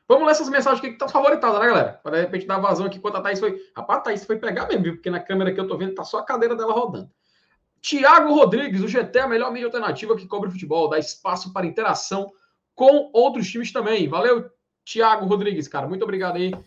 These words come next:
pelo seu apoio, pelo seu recado. E, opa, Thaís voltou.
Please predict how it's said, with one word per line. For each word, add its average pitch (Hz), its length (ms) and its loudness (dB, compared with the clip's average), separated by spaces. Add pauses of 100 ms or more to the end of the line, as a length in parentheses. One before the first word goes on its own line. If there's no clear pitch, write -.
(140)
pelo 165 160 -6
seu - 160 -6
apoio, 170 320 -2
pelo 170 160 -4
seu 165 100 -12
recado. 165 560 -4 (360)
E, 208 560 -6
opa, - 360 -10 (360)
Thaís - 180 -20
voltou. 190 400 -8